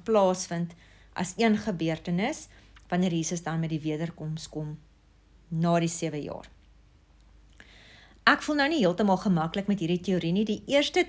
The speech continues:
twee teorieë maak vir my dalk bietjie meer sin, want God se karakter was nog nooit om sy kinders onnodig deur swaar kry te sit nie. Hy sê in Jeremia negenentwintig vers elf dat sy gedagtes ten opsigte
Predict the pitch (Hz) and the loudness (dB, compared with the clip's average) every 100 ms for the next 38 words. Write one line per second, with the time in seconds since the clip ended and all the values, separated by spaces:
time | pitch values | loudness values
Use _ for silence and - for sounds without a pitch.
0 | - 240 240 240 233 170 170 190 196 - | -2 0 0 2 0 2 2 0 -2 -6
1 | 175 180 190 196 214 185 180 180 185 190 | -2 2 0 0 0 2 2 0 0 0
2 | 170 170 170 - 320 320 - - - - | 2 2 2 2 2 0 -10 -20 -14 2
3 | 196 196 - 254 254 269 240 196 160 - | 2 2 2 0 0 -4 0 2 2 0
4 | 208 185 190 196 170 170 185 196 196 185 | -2 -2 0 -2 2 4 4 2 -2 -6
5 | 185 185 180 180 - 180 170 156 170 175 | -6 -4 -2 -2 -2 0 2 2 2 0
6 | 151 170 - - - - - 175 185 180 | -2 -8 -14 -20 -20 -20 -16 -2 0 2
7 | - 160 170 - 165 160 160 - 147 - | -2 -4 -6 -4 -6 -4 -6 -6 -6 -8
8 | - 160 - - - - - - - 180 | -10 -10 -14 -20 -20 -20 -20 -14 -6 -2
9 | 190 269 254 208 196 190 165 160 190 208 | 0 2 4 4 4 4 2 2 2 0
10 | - - - 165 180 214 214 208 214 190 | -8 -12 -4 -2 0 -2 0 -2 0 0
11 | 190 - 165 170 - 180 190 190 175 156 | -2 -2 -4 -2 -4 -4 -2 -2 0 0
12 | - - 294 - 202 190 185 - 208 - | 0 -4 -4 -2 -2 -2 -4 -4 -4 -2
13 | 208 | -2